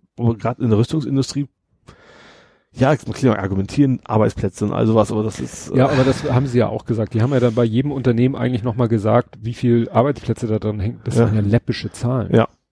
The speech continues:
Speaker 1: das stimmt, eigentlich schon.
Speaker 2: Weil das ist ja nicht so, dass da eine Fabrikhalle, Halle ist, wo irgendwie, äh, zweihunderttausend Leute am Fließband stehen und Patronen zusammendengeln. Das ist ja auch wahrscheinlich hochautomatisiert
Speaker 1: Ja,
Speaker 2: und
Speaker 1: gerade das, also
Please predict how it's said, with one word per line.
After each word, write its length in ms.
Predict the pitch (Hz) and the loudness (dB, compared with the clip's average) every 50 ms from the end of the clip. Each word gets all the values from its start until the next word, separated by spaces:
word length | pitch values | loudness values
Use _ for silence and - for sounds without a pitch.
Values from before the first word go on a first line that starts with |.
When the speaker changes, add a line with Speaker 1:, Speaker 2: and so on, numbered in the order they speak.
| _ _ _ - | _ _ _ -6
Speaker 1:
das 120 | 127 - | -6 -6
stimmt, 280 | - - 107 98 - - | -4 -6 -6 -6 -4 -6
eigentlich 200 | 107 117 117 - | -6 -4 -4 -4
schon. 160 | - 107 - - - _ _ _ _ _ _ _ _ _ _ _ _ _ | -6 -6 -6 -6 -14 _ _ _ _ _ _ _ _ _ _ _ _ _
Speaker 2:
Weil 120 | - 110 110 | -6 -4 -2
das 140 | 113 110 139 | -2 -2 -2
ist 120 | 135 113 | 0 2
ja 60 | 131 120 | 2 2
nicht 140 | 117 101 - | 2 -2 0
so, 100 | 123 123 | 0 2
dass 140 | 123 113 - | 2 2 2
da 80 | 123 | 0
eine 100 | 117 120 | -2 -2
Fabrikhalle, 680 | - - 113 - 110 139 131 - 135 127 110 117 123 139 - | -2 -4 -6 -2 -2 -4 0 0 2 4 4 4 4 2 2
Halle 240 | 113 117 123 123 123 | 0 2 2 2 2
ist, 240 | - - - - - | 0 -2 -6 -6 -6
wo 80 | 135 131 | -6 -4
irgendwie, 540 | 127 120 120 120 110 117 117 113 113 110 - - - - - - - - - - - - - | -2 -4 -4 -2 -2 2 2 4 4 2 0 -2 -10 -20 -20 -20 -20 -20 -20 -20 -20 -10 -2
äh, 640 | - 123 113 107 110 110 110 113 120 120 123 107 98 | 0 0 2 2 2 0 0 -2 -4 -4 -6 -8 -8
zweihunderttausend 720 | - - - 131 127 127 117 - 107 127 127 120 127 110 | -8 -2 0 2 2 2 2 2 2 0 0 0 -2 0
Leute 220 | 123 127 123 127 | 2 2 2 2
am 100 | 117 107 | 0 -2
Fließband 400 | - - 143 139 - - 120 110 | 0 -2 -2 0 0 -2 -2 -2
stehen 180 | - - 127 120 | 0 -2 -2 -2
und 80 | 113 104 | -2 -2
Patronen 360 | - 107 - - 131 170 196 | -2 -4 -2 0 0 0 0
zusammendengeln. 640 | 165 - 123 110 113 110 113 - 113 107 117 131 139 | 0 -2 0 0 0 0 2 2 2 2 2 0 0
Das 200 | 117 110 - - | 0 -4 -6 -6
ist 100 | 120 - | -6 -4
ja 80 | 117 110 | -4 -2
auch 180 | 120 143 - - | -2 -2 0 -2
wahrscheinlich 360 | 131 - 127 120 117 104 107 | -2 -2 0 -2 -2 0 0
hochautomatisiert 960 | 135 139 127 147 127 117 117 110 117 117 - 117 120 104 98 113 135 156 143 | 0 0 0 0 -4 -4 -4 -4 -4 -4 -4 -4 -8 -8 -4 0 2 4 4
Speaker 1:
Ja, 60 | 117 113 | 4 2
Speaker 2:
und 80 | 127 120 | 0 2
Speaker 1:
gerade 240 | 107 120 123 113 | 2 2 2 2
das, 240 | 95 - 131 131 - | 2 2 0 0 0
also 240 | 90 107 107 104 | -2 0 0 -2